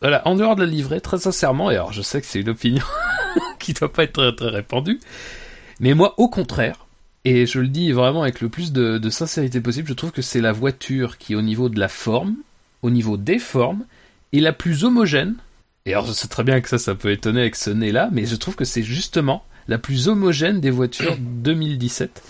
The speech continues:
Parce que le nez, c'est sûr que le nez, il est particulier, on aime, on n'aime pas, ça je peux bien comprendre. Mais justement,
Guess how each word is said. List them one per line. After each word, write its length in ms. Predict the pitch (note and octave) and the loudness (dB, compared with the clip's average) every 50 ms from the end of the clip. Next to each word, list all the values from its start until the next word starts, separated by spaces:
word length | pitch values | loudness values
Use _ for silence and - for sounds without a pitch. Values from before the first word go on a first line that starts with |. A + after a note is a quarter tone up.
| - - - - - - - - - - | -20 -20 -20 -20 -20 -20 -20 -12 -4 -2
Parce 160 | D3 D3 - | -2 0 0
que 160 | - G#3+ - - _ - - - _ - - - _ _ - - | 0 -2 -2 -4 _ -20 -20 -20 _ -20 -20 -20 _ _ -6 0
le 160 | D#3+ F#3 A#3+ | 4 6 6
nez, 380 | A#3+ A#3 B3 C4 B3+ A3 D3+ - - - _ - - - - - - - - - - - - - - _ - | 6 6 6 4 2 2 0 -4 -12 -20 _ -20 -20 -20 -18 -18 -18 -20 -20 -20 -20 -20 -20 -20 -20 _ -8
c'est 180 | A2 - - D3+ | -4 -2 -2 0
sûr 220 | - - B3+ - - | 2 0 0 0 0
que 120 | - D#3+ | 2 2
le 60 | D#3 | 4
nez, 200 | D3+ F3 G#3 A#3 A3+ G#3+ | 4 4 4 4 4 2
il 160 | C3+ C3 D3 E3+ | 2 2 2 4
est 220 | G3 G#3 G#3 - - - - - - - | 4 2 0 -4 -8 -20 -20 -18 -6 -2
particulier, 760 | - - - - - G3+ - - F#3 F#3 F3+ G#3 A3 A3+ A#3 - | 0 0 0 2 0 0 0 0 0 2 4 4 4 4 4 4
on 140 | D#3 E3 E3+ | 2 2 4
aime, 160 | F#3 F3+ E3+ | 4 4 4
on 60 | E3 D#3 | 2 0
n'aime 180 | D3+ D3 C#3+ | 0 0 0
pas, 160 | - F#3 G3+ | 2 2 2
ça 120 | G3+ - F#3 | 2 2 -2
je 80 | D#3 - | -4 -2
peux 120 | - D3+ | -4 -2
bien 140 | D3 F3 F3 | 0 0 -2
comprendre. 400 | E3+ - C#3+ B2 - B2 A#2 A#2+ | -2 -4 -6 -4 -2 0 2 4
Mais 100 | B2 C#3 | 4 4
justement, 720 | C#3 C3+ A3 E4+ F4 - - - - G3+ F3+ F3 D#3+ | 4 4 4 4 4 2 0 0 0 2 2 2 -2